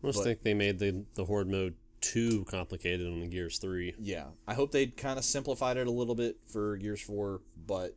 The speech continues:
Speaker 2: you know, we'll see. We'll see. It depends. I mean,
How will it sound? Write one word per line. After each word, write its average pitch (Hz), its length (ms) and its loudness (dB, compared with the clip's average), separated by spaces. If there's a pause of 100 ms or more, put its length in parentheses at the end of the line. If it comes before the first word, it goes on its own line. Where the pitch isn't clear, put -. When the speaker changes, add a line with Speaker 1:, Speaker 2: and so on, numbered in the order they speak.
(720)
Speaker 2:
you 98 100 -8
know, 78 200 -8 (1300)
we'll 104 120 -4
see. - 300 -2 (560)
We'll 95 120 -10
see. - 160 -6
It 123 180 -2
depends. 120 420 0
I 104 60 -2
mean, 113 300 0